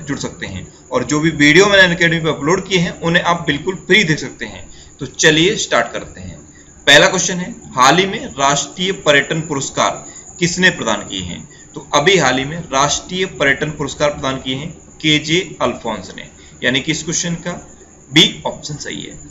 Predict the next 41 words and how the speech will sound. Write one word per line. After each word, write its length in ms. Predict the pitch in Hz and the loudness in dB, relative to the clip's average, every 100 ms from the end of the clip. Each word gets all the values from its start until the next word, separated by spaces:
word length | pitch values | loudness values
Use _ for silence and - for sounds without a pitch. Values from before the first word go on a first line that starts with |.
| - | -4
आपको 280 | 135 - 185 | -2 0 0
ये 120 | 190 196 165 | 0 0 -2
इमेज 280 | 151 165 170 | 4 4 4
में 120 | 185 | 0
दिखाई 260 | 156 147 151 | 0 2 2
दे 120 | 139 | 2
रहे 100 | 143 | 0
हैं 180 | 165 135 | -2 0
ब्लैक 260 | 139 151 - | 2 2 2
कलर 160 | 147 | -2
के 160 | 139 160 | -2 -6
कुर्ते 360 | 165 - - 156 | -4 -8 -4 -4
में, 120 | 160 | 0
यही 320 | 143 147 170 | 2 4 2
हैं 180 | 160 175 | 0 -4
केजे 420 | - 160 156 170 190 | -2 2 2 2 0
अल्फोंस 500 | 127 - 113 98 - - - - | -2 -4 -6 -8 -8 -20 -20 -8
और 220 | 131 127 - | -2 -2 0
इन्होंने 440 | 156 160 170 180 196 - | 0 2 2 0 -4 -2
अभी 240 | 151 180 | 2 4
हाल 220 | 143 123 | 4 0
ही 60 | 131 | 0
में 220 | 139 151 - - - | -4 -8 -12 -18 -6
राष्ट्रीय 480 | 127 151 190 - 180 | 2 2 2 -2 -4
पर्यटन 460 | 175 139 127 131 147 | -2 0 0 0 -6
पुरस्कार 440 | 127 117 - 113 160 - - | -8 -10 -6 -6 -6 -10 -8
प्रदान 280 | 117 110 101 | 0 0 -2
किए 200 | - 95 | -6 -8
हैं। 200 | 87 87 - - - - | -8 -14 -20 -20 -6 -2
अभी 200 | 151 185 | 2 4
आपको 220 | 180 - 165 | 4 0 -2
पता 220 | 156 156 | -2 0
है 100 | 170 - | -2 0
पर्यटन 400 | 151 143 160 151 | 2 4 2 0
दिवस 260 | 127 143 147 | -2 -2 -2
मनाया 220 | 120 113 | 2 2
गया 160 | 113 | 2
है 60 | 143 | 0
सत्ताईस 520 | 139 - - 139 131 | -4 -8 -2 0 -2
सितंबर 340 | - 104 92 87 | -6 -8 -6 -10
को 220 | 90 85 | -12 -18